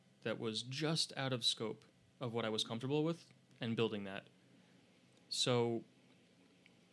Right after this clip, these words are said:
I, you know, when I talked about building the Cheetah app or the beer app or anything on my side projects, it's always just a little too complicated that I think I can handle right now. And because I'm so passionate about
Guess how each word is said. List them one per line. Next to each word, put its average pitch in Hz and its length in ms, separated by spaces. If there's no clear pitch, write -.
I, 131 180
you 143 100
know, 131 80
when 123 120
I 120 40
talked 127 220
about 127 200
building 127 260
the 123 60
Cheetah 123 380
app 104 240
or 113 80
the 113 80
beer 117 280
app 104 280
or 110 260
anything 135 280
on 123 80
my 117 120
side 113 280
projects, 147 580
it's 143 120
always 160 280
just 147 240
a 135 40
little 131 380
too 131 240
complicated 127 680
that 120 100
I 110 80
think 120 260
I 117 80
can 120 160
handle 107 340
right 104 240
now. 113 300
And 135 120
because 143 260
I'm 165 80
so 160 160
passionate 127 600
about 113 380